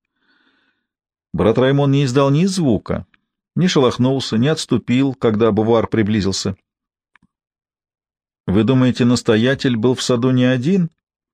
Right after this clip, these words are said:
Голос Бувара становился всё громче, заполнял гулкое помещение, эхом отдавался от стен.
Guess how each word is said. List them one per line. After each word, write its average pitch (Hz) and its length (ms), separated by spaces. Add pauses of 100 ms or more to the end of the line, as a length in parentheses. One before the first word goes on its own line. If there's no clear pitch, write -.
(1200)
Голос 147 580 (180)
Бувара 104 420
становился 107 480
всё 98 160
громче, 123 520
заполнял 107 680 (100)
гулкое 98 360
помещение, 110 800
эхом 104 440
отдавался 98 580
от 90 80
стен. 131 380